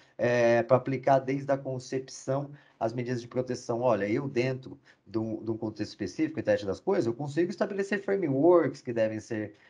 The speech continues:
é, que podem ser utilizados pra esse fim. Eu consigo estabelecer medidas de segurança mínima que eu tenho que colocar. Eu posso colocar, olha, você tem que, quando está desenvolvendo alguma aplicação que vai tratar dados, essa aplicação tem que ter um, um mecanismo de criptografia ou de segurança para os dados em transmissão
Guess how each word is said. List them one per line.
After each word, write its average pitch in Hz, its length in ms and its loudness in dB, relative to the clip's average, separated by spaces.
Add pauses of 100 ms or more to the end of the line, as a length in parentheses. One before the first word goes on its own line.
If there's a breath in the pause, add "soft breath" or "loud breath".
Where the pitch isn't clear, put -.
é, 101 140 -4
que - 140 -14
podem 131 640 2
ser 104 240 -6
utilizados 101 560 -4
pra 92 120 -8
esse - 160 -10
fim. 123 260 -8
Eu 95 60 -6
consigo 131 260 -8
estabelecer 135 440 -2
medidas 170 300 0
de 143 100 -16
segurança 143 420 -2
mínima 135 440 -2
que 117 80 -6
eu 110 40 -4
tenho 110 320 -4
que 101 200 -8 (240 loud breath)
colocar. 113 260 2
Eu - 80 6
posso 113 260 0
colocar, 160 400 2
olha, 135 220 2
você 107 260 -8
tem 131 280 -6
que, 202 260 -8 (320 soft breath)
quando 123 140 -6
está 127 120 4
desenvolvendo 123 680 2
alguma 107 280 2
aplicação 110 400 -2
que - 80 -8
vai 107 100 6
tratar 107 320 0
dados, 180 720 0 (260 soft breath)
essa 127 280 4
aplicação 135 520 0
tem 220 240 -8
que 196 120 -8
ter 175 280 6
um, - 280 -2
um - 40 -8
mecanismo 131 600 -2
de 117 120 -4
criptografia 123 880 0
ou 127 120 0
de - 80 -16
segurança 120 520 0
para 196 120 -4
os 196 60 0
dados 185 320 0
em 196 80 -4
transmissão 170 800 -4